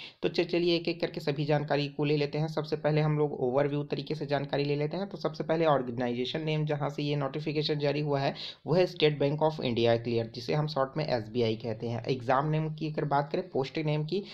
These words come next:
तो वो है क्लर्क के लिए, जो कि जो है दोस्तों जूनियर असिस्टेंट है क्लर्क के पद पर। और साथ ही साथ हम अगर बात करें दोस्तों इसमें कि टोटल वैकेंसी कितने पदों पर ये भर्ती होने वाली है, तो आठ हज़ार सात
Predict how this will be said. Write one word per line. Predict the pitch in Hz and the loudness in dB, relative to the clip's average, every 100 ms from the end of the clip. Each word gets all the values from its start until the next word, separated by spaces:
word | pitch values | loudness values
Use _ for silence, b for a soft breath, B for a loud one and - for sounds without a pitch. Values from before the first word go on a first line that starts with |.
| B - | B -2
तो | 147 | 2
वो | |
है | 160 165 | 2 0
क्लर्क | 160 131 120 | 4 4 4
के | 127 | 0
लिए, | 120 120 113 110 104 | -2 -2 -2 -2 -4
जो | 110 139 | 0 0
कि | 139 147 | 0 -4
जो | 151 | 0
है | 151 | 0
दोस्तों | 147 151 170 | 0 -2 -2
जूनियर | 147 117 117 127 147 | 0 0 0 0 0
असिस्टेंट | - - 120 - 143 139 151 | -2 -6 -8 -4 -4 -4 -2
है | 165 - - - | -4 -4 -12 -4
क्लर्क | 131 120 120 117 | 0 0 -2 -6
के | |
पद | 120 120 113 - | -2 -2 -4 -4
पर। | 117 117 B B | -4 -6 B B
और | 127 | -2
साथ | - 151 | 0 0
ही | 170 | 0
साथ | 175 170 | -2 -2
हम | 170 | 0
अगर | 165 | 2
बात | 156 151 156 | 4 2 2
करें | 165 | -4
दोस्तों | 160 160 165 | -2 -4 -4
इसमें | 170 165 165 | -4 -6 -2
कि | 170 | -4
टोटल | 156 135 135 | 2 0 2
वैकेंसी | 147 123 117 117 123 | -2 0 -2 -2 -6
कितने | - 147 165 | -6 -4 -2
पदों | 156 156 | 0 0
पर | 156 156 | 0 -2
ये | 151 | -2
भर्ती | 143 139 160 | -4 -4 0
होने | 156 151 | 0 2
वाली | 156 151 | 2 0
है, | 175 | -4
तो | - - | -4 2
आठ | 135 156 | 4 4
हज़ार | 151 147 | 2 0
सात | 147 - 127 143 - | 0 2 4 4 0